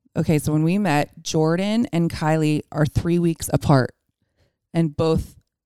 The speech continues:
uh, they would have been two. And Joey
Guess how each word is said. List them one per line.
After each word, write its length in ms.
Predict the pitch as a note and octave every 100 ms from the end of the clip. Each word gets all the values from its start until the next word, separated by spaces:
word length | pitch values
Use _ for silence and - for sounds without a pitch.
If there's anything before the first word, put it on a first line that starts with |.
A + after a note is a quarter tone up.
| _ _ _ _ _ -
uh, 280 | D#3 C#3+ C#3
they 120 | E3+
would 120 | E3
have 40 |
been 140 | C#3+ C3+
two. 420 | - C#3+ F2 - _ _ _ _ _ _ - - - _ -
And 240 | E3+ E3
Joey 800 | D3+ E3 F#3+ B3+ A#3 E3 D#3+ E3+